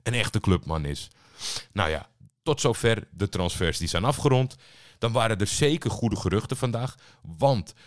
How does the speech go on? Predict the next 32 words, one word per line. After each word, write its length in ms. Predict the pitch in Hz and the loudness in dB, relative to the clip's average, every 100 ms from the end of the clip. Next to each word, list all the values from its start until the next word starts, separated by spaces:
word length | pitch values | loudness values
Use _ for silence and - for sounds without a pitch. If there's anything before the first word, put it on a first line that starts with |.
| - | -8
Sam 360 | - 156 143 | 0 2 2
Planting 420 | 135 131 131 104 90 | 0 0 0 0 0
en 120 | 87 | -2
Alex 280 | 117 120 101 | -2 -2 0
Mazereel, 500 | 107 113 98 85 80 | 0 0 0 -2 -2
die 100 | 87 | -2
zijn, 300 | 104 90 87 | -2 0 0
eh, 360 | 82 50 85 | 0 -2 -6
eh, 280 | 69 62 - | -6 -8 -10
op 140 | - | -6
een 80 | - | -6
scoutingstrip 760 | - - 127 131 95 - 101 - - _ _ | -2 0 0 0 -2 -2 -2 -4 -10 _ _
in 140 | 117 | -2
de 100 | 98 | 0
Algarve 600 | - 87 90 98 135 156 - - - - | 0 0 2 0 0 -6 -6 -18 -20 -4
en 120 | 98 | -2
daar 100 | 98 | -2
kwamen 360 | - 107 135 127 | -2 -2 0 0
zij 160 | 117 | 0
een 60 | 110 | 0
speler 480 | - 127 139 139 - | -2 0 2 0 0
tegen 360 | 110 117 110 - _ - | -2 -2 -6 -10 _ -2
in 140 | 107 | 0
een 120 | 104 | 2
Helmond 340 | 90 92 87 80 | 4 4 2 -2
Sport 300 | - 147 - | 0 0 0
tenue. 260 | 80 69 - _ _ _ _ | -2 -2 -8 _ _ _ _
Dus 160 | - 90 | -10 -4
dat 160 | 123 - | -2 0
kan 160 | 104 | 0
de 60 | 101 | 2
zoveelde, 800 | - 135 156 117 92 85 67 | 4 2 4 2 2 0 -2